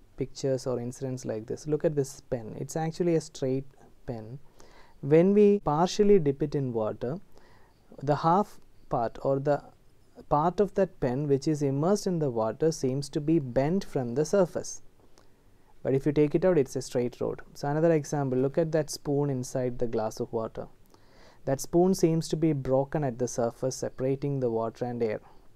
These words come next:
And look at this third picture. There is an arrow mark which is pointing towards the right, kept at the back of the glass. But when we pour water into it, that arrow mark is facing in the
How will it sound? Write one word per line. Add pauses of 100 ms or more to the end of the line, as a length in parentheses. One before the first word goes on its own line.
(800)
And
look
at
this
third
picture. (1000)
There
is
an
arrow
mark (220)
which
is
pointing
towards
the
right, (640)
kept
at
the
back
of
the
glass. (1080)
But
when
we
pour
water
into
it, (180)
that
arrow
mark
is
facing
in
the